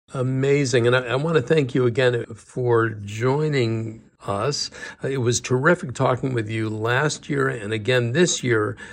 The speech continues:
not only to hear your perspective on, uh, some of the new advances, but also your excitement about those. So thank you again.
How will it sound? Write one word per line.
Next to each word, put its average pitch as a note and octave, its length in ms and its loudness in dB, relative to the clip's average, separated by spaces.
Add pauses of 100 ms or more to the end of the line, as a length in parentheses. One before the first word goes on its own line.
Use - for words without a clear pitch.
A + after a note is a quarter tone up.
(140)
not E3+ 320 -4
only E3 260 2
to A#2+ 80 0
hear C#3 180 4
your A#2+ 160 4
perspective A#2+ 1000 -2 (320)
on, A#2+ 580 0
uh, A2+ 380 -2
some B2 240 0
of A#2 80 4
the A2+ 80 6
new A#2 440 2
advances, A#2 640 2 (220)
but B2+ 120 -2
also C#3 260 2
your A2 180 4
excitement A2 560 -2
about G2+ 340 -4
those. A2 380 -2 (380)
So G#2 340 -2
thank A#2 380 2
you G2+ 120 0
again. G2+ 520 -2